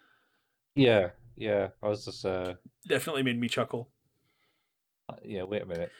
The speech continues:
Speaker 1: Yeah.
Speaker 2: <coughs>
Speaker 1: That was, and he runs through the field and it kinda crumples behind, below him and he's at the river. S-, Sanson.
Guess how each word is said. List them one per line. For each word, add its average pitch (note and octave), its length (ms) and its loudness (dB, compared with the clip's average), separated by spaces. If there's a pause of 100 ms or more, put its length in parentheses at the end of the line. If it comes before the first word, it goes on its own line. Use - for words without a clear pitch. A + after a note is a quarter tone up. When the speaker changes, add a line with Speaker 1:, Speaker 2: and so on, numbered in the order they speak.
(100)
Speaker 1:
Yeah. F2+ 260 -8 (340)
Speaker 2:
<coughs> - 300 -20
Speaker 1:
That A#4 640 12
was, - 300 -4 (500)
and D3+ 140 0
he C#3+ 80 4
runs C#3 260 6
through B2+ 140 -2
the - 60 -8
field B2 280 4
and G#2+ 340 -4 (500)
it A2 140 -12
kinda A#2 300 -4 (100)
crumples A2+ 480 -2
behind, G#2 340 2 (140)
below G#2 340 2
him G2+ 80 -12 (180)
and G2 80 -10
he's F#2 240 -12 (180)
at - 200 -2
the G2+ 80 -10
river. G2 400 -4 (800)
S-, - 160 -20 (540)
Sanson. G2+ 520 -4